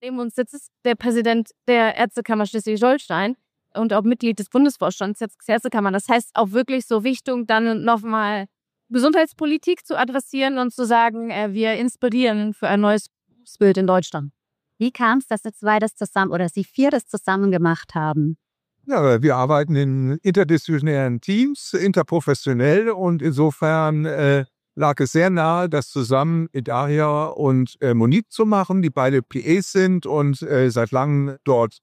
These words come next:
Speaker 3: tätig sind in diesem Bereich. Und Thomas Fleischmann und ich kennen uns schon seit vielen Jahren. Wir haben am selben Krankenhaus auch für einige Jahre gearbeitet. Er hat auch eine Professur und insofern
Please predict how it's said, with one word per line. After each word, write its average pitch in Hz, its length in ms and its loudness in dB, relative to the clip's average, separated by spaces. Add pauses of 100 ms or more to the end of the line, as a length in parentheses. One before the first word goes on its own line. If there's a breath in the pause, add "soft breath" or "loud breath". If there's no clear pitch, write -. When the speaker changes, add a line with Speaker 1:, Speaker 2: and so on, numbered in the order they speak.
Speaker 3:
tätig 240 320 0
sind 220 160 -4
in 208 100 -2
diesem 196 260 0
Bereich. 185 600 0 (480)
Und 170 260 4 (100)
Thomas 143 280 -2
Fleischmann 151 460 -2
und 143 100 -2
ich 143 180 -6
kennen 147 180 0
uns 135 120 -2
schon 135 160 -2
seit 117 160 0
vielen 165 300 2
Jahren. 151 320 2
Wir 156 80 -2
haben 131 120 -4
am 120 140 -2
selben 113 240 -2
Krankenhaus 170 720 -2
auch 147 360 0 (120)
für 139 400 0
einige 135 300 -2
Jahre 131 420 0
gearbeitet. 123 800 0 (380)
Er 117 280 -2
hat 107 140 -8
auch 170 160 0
eine 180 200 0
Professur 147 760 0 (220)
und 135 120 -4
insofern 151 500 0